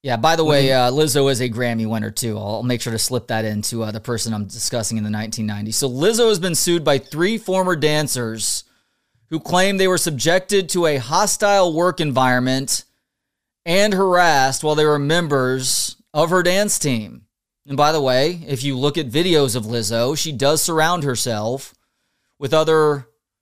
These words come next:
Speaker 1: plus-size dancers. I guess we're gonna go P C here.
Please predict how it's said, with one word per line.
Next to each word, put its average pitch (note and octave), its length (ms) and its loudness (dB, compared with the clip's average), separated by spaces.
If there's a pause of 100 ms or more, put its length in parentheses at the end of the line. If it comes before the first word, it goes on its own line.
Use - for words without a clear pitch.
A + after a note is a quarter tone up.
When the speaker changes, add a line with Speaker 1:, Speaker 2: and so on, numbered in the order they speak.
(200)
Speaker 1:
plus-size E3+ 840 2
dancers. D#3+ 600 0
I D#3 80 4
guess D3+ 240 4
we're D#3 100 -4
gonna D#3 160 0
go D3 160 2
P E3 260 -4
C D#3+ 340 0
here. F3+ 460 0